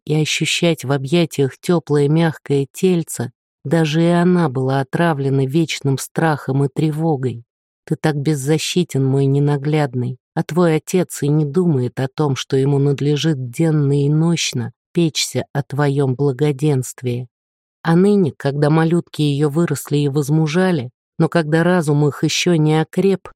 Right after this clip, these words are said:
отец сманивает детей у матери. Они ускользают от нее, вся эта стайка мужчин, ее сыновей. Ускользают с той непостижимой мальчишеской беспечностью, какую она замечала во всех мужчинах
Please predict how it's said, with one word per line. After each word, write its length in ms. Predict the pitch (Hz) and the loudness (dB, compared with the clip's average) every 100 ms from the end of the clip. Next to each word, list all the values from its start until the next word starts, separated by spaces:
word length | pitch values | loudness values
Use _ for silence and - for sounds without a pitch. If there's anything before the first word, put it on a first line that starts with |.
| _ | _
отец 460 | 160 - 196 190 - | -8 -4 -4 -4 -6
сманивает 760 | - 156 160 147 131 135 120 | -2 0 2 2 2 0 -2
детей 440 | 123 139 - 151 143 | -4 -6 -2 0 2
у 100 | 147 | 2
матери. 580 | 147 139 - 123 120 - _ _ - | 0 -2 -4 -8 -8 -12 _ _ 0
Они 220 | 170 180 | 4 4
ускользают 880 | 180 - - 180 170 190 180 139 131 | 4 0 0 0 2 2 2 0 -4
от 140 | 120 | -2
нее, 500 | 139 143 147 135 123 - _ | 0 0 0 -2 -6 -14 _
вся 200 | - - | -6 0
эта 220 | 151 131 | 0 -2
стайка 520 | 147 - 156 139 - 143 | -6 -2 -2 -2 -2 0
мужчин, 640 | 156 - - 170 143 127 - | 0 0 -2 0 0 -4 -8
ее 260 | 143 139 147 | -4 -2 -2
сыновей. 720 | - - 143 147 151 156 131 - _ _ _ _ - | -2 -2 0 2 0 0 -2 -8 _ _ _ _ -8
Ускользают 760 | 147 - 175 156 180 185 143 | -6 0 0 2 2 2 0
с 140 | - - | -4 -4
той 180 | 170 165 | 0 2
непостижимой 880 | 156 - 151 - 165 160 175 151 | 2 -2 -6 -4 -2 2 2 2
мальчишеской 840 | 147 151 151 - 180 - - - 139 | 2 0 0 -2 -2 -2 -6 -6 -4
беспечностью, 1080 | 151 - - 190 180 - 135 - - 117 - _ _ | -4 -6 -2 0 0 -2 -2 -2 -4 -6 -6 _ _
какую 500 | 151 - 165 156 151 | -4 0 0 2 2
она 200 | 147 143 | 2 0
замечала 640 | 156 156 156 - 175 151 | 0 0 0 0 0 0
во 160 | 131 139 | 0 -2
всех 380 | - - 165 - | -4 -2 -2 0
мужчинах 800 | 151 151 - 180 185 139 - | 0 0 -2 0 0 0 -6